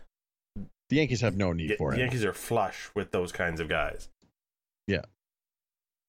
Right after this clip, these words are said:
Speaker 2: All right. Solved.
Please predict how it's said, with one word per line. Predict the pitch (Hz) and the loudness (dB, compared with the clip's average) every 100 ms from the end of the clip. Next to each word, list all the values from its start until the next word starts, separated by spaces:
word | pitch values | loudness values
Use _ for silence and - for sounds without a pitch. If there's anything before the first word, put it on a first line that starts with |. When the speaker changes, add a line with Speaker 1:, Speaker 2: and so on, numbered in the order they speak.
| _ _ _ - - | _ _ _ -8 0
Speaker 2:
All | 139 | 2
right. | 254 269 - - _ _ _ _ _ - | 2 -2 -8 -20 _ _ _ _ _ -8
Solved. | - 180 175 113 95 98 92 | 0 4 4 4 2 -4 -8